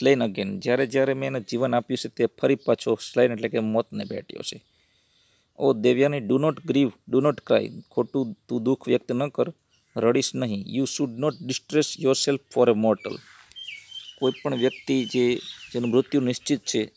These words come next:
એને મોર્ટલ કહેવાય, તેની પાછળ તારે દુઃખ વ્યક્ત કરવું જોઈએ નહીં. "Gods are aware of your beauty."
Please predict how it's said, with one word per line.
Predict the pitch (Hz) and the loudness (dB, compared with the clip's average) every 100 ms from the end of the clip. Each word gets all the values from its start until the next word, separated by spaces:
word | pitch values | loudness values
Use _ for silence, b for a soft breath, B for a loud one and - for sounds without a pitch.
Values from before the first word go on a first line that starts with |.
| - | -8
એને | 110 | -4
મોર્ટલ | 113 120 127 | -2 -2 -2
કહેવાય, | 107 110 120 - - - | -4 -6 -8 -12 -14 -4
તેની | 123 135 | -2 -2
પાછળ | - 123 - | 0 0 -2
તારે | 110 123 117 113 - | -2 0 0 -2 -4
દુઃખ | 131 - | -4 0
વ્યક્ત | 120 - 127 | 0 0 -2
કરવું | 120 107 | 0 0
જોઈએ | 104 107 107 143 _ - | 0 -2 -2 -6 _ -10
નહીં. | 127 120 101 101 | -6 -4 -6 0
"Gods | 117 147 - | 4 4 4
are | - 135 - 123 | 2 2 2 2
aware | 151 | 4
of | 143 135 113 | 4 2 2
your | 110 | 0
beauty." | 101 107 107 | 0 -6 -8